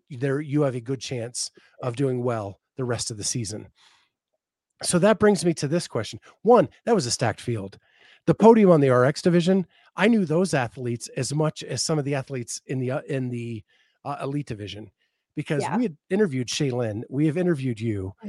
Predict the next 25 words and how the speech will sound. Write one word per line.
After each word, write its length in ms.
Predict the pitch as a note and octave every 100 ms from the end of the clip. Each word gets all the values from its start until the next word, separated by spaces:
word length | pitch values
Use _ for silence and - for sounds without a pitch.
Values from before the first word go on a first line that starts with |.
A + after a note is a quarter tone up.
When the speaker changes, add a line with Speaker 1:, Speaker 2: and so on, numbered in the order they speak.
| F#3+
Speaker 1:
we 100 | D#3
have 100 | D#3
Speaker 2:
Mm-hmm. 120 | - F#3
Speaker 1:
interviewed, 640 | F3+ C3+ C#3 B2+ A#2+ A#2+ C#3
um, 320 | B2+ A#2 A2+
Katie, 460 | - C#3 G#2 G#2 - _ -
Speaker 2:
Katie. 300 | D#3 D#3+ G#3
Speaker 1:
and 120 | D3
that 120 | G3
was 140 | F#3+ A3
Speaker 2:
Mm-hmm. 80 | D#3+
Speaker 1:
the 100 | D3
entire 380 | C#3+ E3 E3
podium 460 | D#3 F3 G3 D#3+ C3+
on 140 | D3 B2+
the 80 |
women's 320 | B2+ F3 E3 -
side. 360 | A#2 G#2 G#2+ _ _ _ _
You 140 | D3 D#3+
guys 280 | F3 D#3 D3
are 120 | D3+ -
all 480 | F#3 F#3 C#3 B2+ - -
semifinalists 800 | F3 D#3+ D3 D3+ C#3+ C3 A2+ -
at 220 | C#3 C#3 B2+
minimum. 880 | C#3+ E3+ F#3+ C3 A2 A2 A#2 F3